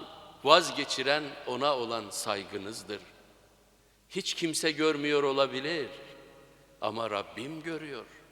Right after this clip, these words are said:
"Ben onun için tuttum, hiç bozar mıyım?" dersiniz.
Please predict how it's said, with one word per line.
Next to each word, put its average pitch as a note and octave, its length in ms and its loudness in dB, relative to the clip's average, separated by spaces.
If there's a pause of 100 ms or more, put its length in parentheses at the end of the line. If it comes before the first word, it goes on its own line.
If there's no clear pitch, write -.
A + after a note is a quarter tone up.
(200)
"Ben C3+ 140 2
onun D3 380 -2
için C#3 380 -8
tuttum, - 400 -12 (480)
hiç - 260 -12
bozar A#2+ 360 -2
mıyım?" F#2+ 320 -12 (460)
dersiniz. - 680 -10